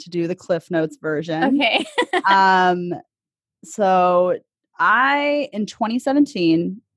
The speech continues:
Speaker 1: I was still, I was graduating college that year. June twenty seventeen is actually when I graduated college. Um, before I graduated,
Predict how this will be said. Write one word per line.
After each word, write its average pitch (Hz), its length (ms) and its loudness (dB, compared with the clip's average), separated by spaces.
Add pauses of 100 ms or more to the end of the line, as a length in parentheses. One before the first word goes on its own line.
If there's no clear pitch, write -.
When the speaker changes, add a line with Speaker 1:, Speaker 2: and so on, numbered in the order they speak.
(160)
Speaker 1:
I 170 260 4
was 202 140 -4
still, 165 640 -4
I 170 60 0
was 175 120 0
graduating 160 460 2
college 151 320 -2
that 98 180 -6
year. 104 220 -6
June 156 280 -8
twenty 160 200 -6
seventeen 143 460 -8
is - 80 -6
actually 117 300 -8
when 151 140 -2
I 151 60 -2
graduated 156 420 -2
college. 151 460 0 (360)
Um, 165 260 4
before 180 340 -2
I 185 60 0
graduated, 165 640 -2